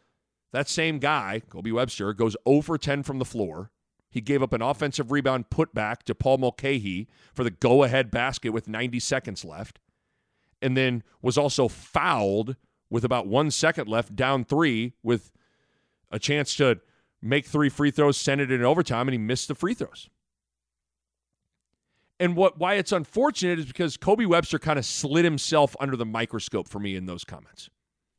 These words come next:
You make comments like that, you're, you're just, to me, you're putting the spotlight on you.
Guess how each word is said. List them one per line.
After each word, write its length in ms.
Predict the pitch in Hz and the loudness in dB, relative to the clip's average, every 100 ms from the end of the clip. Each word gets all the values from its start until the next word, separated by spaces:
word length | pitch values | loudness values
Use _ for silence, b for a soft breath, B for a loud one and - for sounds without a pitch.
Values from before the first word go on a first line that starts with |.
| _ _ _ _ _ _ _ _ | _ _ _ _ _ _ _ _
You 80 | 120 | 0
make 180 | 180 208 | 0 0
comments 380 | 233 233 220 | -2 -2 -2
like 200 | 208 170 | -2 -2
that, 300 | 165 175 156 b b b | 0 0 0 b b b
you're, 200 | 139 147 | -2 -2
you're 160 | 135 131 | -2 -2
just, 240 | 123 - - - | -4 -8 -10 -8
to 100 | 165 | -4
me, 120 | 214 | -2
you're 100 | 156 | -2
putting 320 | - 180 180 | -2 -2 -2
the 60 | 156 | -6
spotlight 480 | - 139 - 98 | -4 -6 -6 -10
on 80 | 82 | -10
you. 140 | 71 | -16